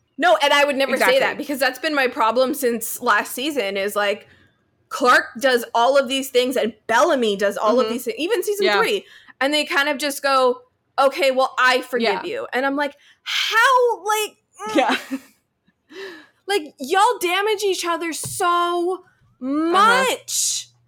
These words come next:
Speaker 1: How do, how, I, like, how do you, how do you point a gun at your best
Speaker 2: Mm-hmm,
Speaker 1: friend?
Speaker 2: mm-hmm. Can't relate.
Speaker 1: And then be like, "Oh, okay, it's fine." Like, if you pointed a gun at me,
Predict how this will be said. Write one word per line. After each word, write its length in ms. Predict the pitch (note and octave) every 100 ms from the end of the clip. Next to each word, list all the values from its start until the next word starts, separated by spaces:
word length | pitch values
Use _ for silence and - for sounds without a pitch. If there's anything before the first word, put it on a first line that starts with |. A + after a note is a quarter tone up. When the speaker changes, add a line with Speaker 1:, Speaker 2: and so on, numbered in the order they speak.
| _ -
Speaker 1:
How 320 | - F#4+ A#4
do, 80 | A4 -
how, 200 | F4+ G#4 -
I, 140 | - -
like, 180 | D#4 - -
how 300 | F4+ - A4+
do 60 | C5+
you, 360 | B4+ C5+ - -
how 120 | A4
do 80 | D5 D#5+
you 80 | -
point 400 | - F4+ G4+ - -
a 100 | D4+
gun 380 | B3 D4+ D4 C#4+
at 180 | - B3
your 160 | A#3+ A3+
best 220 | A3 G#3+
Speaker 2:
Mm-hmm, 140 | G3+
Speaker 1:
friend? 240 | G3+ C3 G2+
Speaker 2:
mm-hmm. 240 | G3 F#3 G3 _ _ _ _
Can't 140 | G3 D3
relate. 340 | D#3+ D3+ - _ _ -
Speaker 1:
And 180 | C#4 C#4
then 140 | C4+
be 100 | C4+
like, 300 | C4+ B3+ A#3 _ - - -
"Oh, 300 | C4 C4 C4
okay, 220 | C#4 A#3+
it's 100 | A#3
fine." 100 | B3 -
Like, 180 | C#4 D4
if 80 | E4+
you 100 | D5
pointed 280 | A#4 F#4+ F#4+
a 60 | C4
gun 260 | A3+ A#3
at 120 | C#4 D4+
me, 300 | E4+ F4